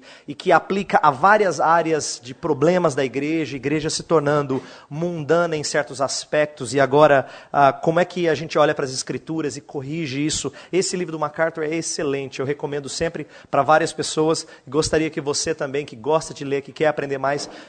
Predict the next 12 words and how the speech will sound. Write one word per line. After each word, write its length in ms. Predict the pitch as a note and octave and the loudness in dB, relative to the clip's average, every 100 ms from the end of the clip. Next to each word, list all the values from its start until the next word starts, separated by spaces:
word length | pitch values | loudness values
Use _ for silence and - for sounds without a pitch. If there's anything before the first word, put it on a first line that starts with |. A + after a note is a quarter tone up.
| - | -6
eh, 200 | C3+ C3+ C3 - | -2 0 -2 -8
pudesse 360 | D3 D3 C#3+ D3 | -2 0 0 0
ler 140 | D3 | 0
um 80 | C3+ | 0
livro 420 | C#3 C#3 C#3+ - - | -2 -4 -4 -8 -6
como 220 | D3 C#3+ | -2 0
esse, 300 | A2+ - - | -2 -4 0
tá? 160 | D#3+ F3 | 2 2
Com 240 | - F#3+ | 0 -2
Vergonha 400 | E3 D#3 E3+ E3+ | 0 0 0 -2
do 120 | D3+ | 0
Evangelho. 540 | D#3 D#3 B2 A2+ F#2 | 0 0 0 -2 -4